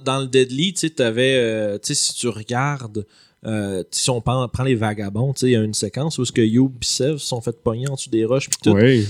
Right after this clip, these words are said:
Speaker 1: Ça, c'est potentiellement deadly. Tu sais, si vous, si vous étiez splitté en,
Speaker 2: Ouais,
Speaker 1: à,
Speaker 2: faut
Speaker 1: en
Speaker 2: jamais,
Speaker 1: exploration,
Speaker 2: là.
Speaker 1: puis les deux sont pognés là, puis, hum, hum, ça, ça, c'est, c'est dangereux, là. Euh, fait que, tu sais, quand t'arrives à deadly, là, tu sais, ils ont, ils ont comme un, une quantité de dommages conseillés, là, mais tu,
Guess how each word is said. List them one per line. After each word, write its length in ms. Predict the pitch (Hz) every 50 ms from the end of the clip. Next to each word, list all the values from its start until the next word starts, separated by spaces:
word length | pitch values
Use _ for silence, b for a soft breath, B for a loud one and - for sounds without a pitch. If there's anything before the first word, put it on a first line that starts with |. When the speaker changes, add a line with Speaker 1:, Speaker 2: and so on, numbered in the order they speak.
| - -
Speaker 1:
Ça, 160 | - - 196
c'est 140 | - - 127
potentiellement 920 | - _ _ _ 135 123 - - 139 123 123 - - 131 120 120 127 131 135
deadly. 400 | 120 127 113 104 104 107 135 160
Tu 80 | -
sais, 60 | 143
si 120 | 135 - 143
vous, 80 | 135
si 320 | 127 123 123 117 - - 139
vous 220 | 131 123 120 120
étiez 180 | 110 104 - 139
splitté 480 | - - - - 120 - - 135 147
en, 300 | 139 123 113 107 104 101 95 - - - - - - -
Speaker 2:
Ouais, 60 | - 117
Speaker 1:
à, 140 | 110 107 85
Speaker 2:
faut 100 | 73 107
Speaker 1:
en 80 | 117
Speaker 2:
jamais, 60 | 117 117 104
Speaker 1:
exploration, 360 | 104 131 - 120 117 110 113
Speaker 2:
là. 60 | 120 123
Speaker 1:
puis 100 | 127 127
les 120 | 123 117
deux 140 | 110 131 143
sont 140 | - 147 123
pognés 300 | - 123 117 117 110 110
là, 140 | 110 123 143
puis, 320 | 143 - 117 113 113 110 78
hum, 60 | 117 147 151 131 127
hum, 60 | - - -
ça, 220 | - - 110 104
ça, 120 | - -
c'est, 240 | 123 - - 110 107
c'est 160 | 104 - 113
dangereux, 380 | 107 110 107 104 98 98 117 123
là. 160 | 120 110 110 - b b b b b b b b b b b b -
Euh, 400 | 92 95 101 92 90 90 87 76
fait 140 | - - 135
que, 40 | -
tu 80 | -
sais, 240 | 196 202 185 104 - - - _ - _ _ - _ _ _ _ _ _ _ _ _ _ -
quand 120 | 185 208 208
t'arrives 300 | - 170 151 180 214 180
à 80 | 156 139
deadly, 440 | 127 139 135 127 131 139 156 170 170
là, 200 | 151 143 139 139
tu 60 | -
sais, 100 | - 151 143
ils 60 | 143
ont, 140 | 135 131 131
ils 80 | 127 127
ont 220 | 127 127 127 123
comme 160 | - 170 190
un, 320 | 170 143 131 120 120 113 113
une 140 | 110 113 113
quantité 300 | - 135 127 - 156 151
de 40 | 139
dommages 400 | 127 127 120 123 127 139 135 123
conseillés, 540 | - 131 123 110 - 123 113 120 139 175 226
là, 200 | 233 196 202 202 190
mais 160 | 165 127 117
tu, 60 | -